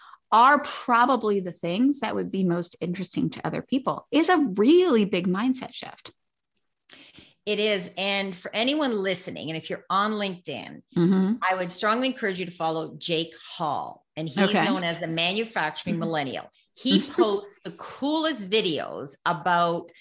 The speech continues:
Speaker 2: you know, everything from making donuts to making, he just did one on how pretzels are made.
Speaker 1: Nice.
Speaker 2: He's done one on how Legos are made. And it's just,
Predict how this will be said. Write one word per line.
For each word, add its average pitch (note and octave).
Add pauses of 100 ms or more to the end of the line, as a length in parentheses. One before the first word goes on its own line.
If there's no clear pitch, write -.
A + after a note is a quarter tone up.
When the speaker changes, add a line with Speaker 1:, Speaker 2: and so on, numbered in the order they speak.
(380)
Speaker 2:
you G3+
know, G3
everything B3
from F3
making F3
donuts A3
to F3+
making, D3+
he F3
just A#3
did A#3
one G3+
on E3+ (100)
how G3
pretzels A#3+
are B3+
made. B3 (160)
Speaker 1:
Nice. G#3
Speaker 2:
He's -
done F3
one F3
on E3
how D3+
Legos B3
are B3
made. A#3
And G3
it's F3+
just, G#3+